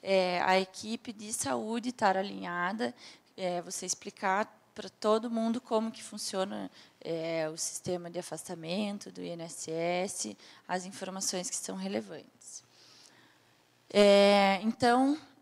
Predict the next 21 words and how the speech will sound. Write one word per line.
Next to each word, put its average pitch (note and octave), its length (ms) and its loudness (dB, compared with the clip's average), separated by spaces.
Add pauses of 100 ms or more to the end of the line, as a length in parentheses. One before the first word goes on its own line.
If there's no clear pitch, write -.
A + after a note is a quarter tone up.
internamente B3 760 2
também A#3 420 0
envolver A3 340 -2
líderes G#3+ 600 -4
e G3 60 -4
gestores, G3+ 1080 -4
tá? F#3+ 380 0 (380)
Eu F#3+ 160 -2
acho F#3+ 340 4
que G#3+ 200 -8
funciona A3 540 -6
muito A3+ 440 -8
você G3 540 -4 (320)
fazer, F#3+ 500 -4
de G3 80 -14
repente, G3 440 -10
um F#3+ 80 -16
treinamento F#3+ 800 -6
pra F#3 140 -12
essas - 220 -8
pessoas, F#3 800 -4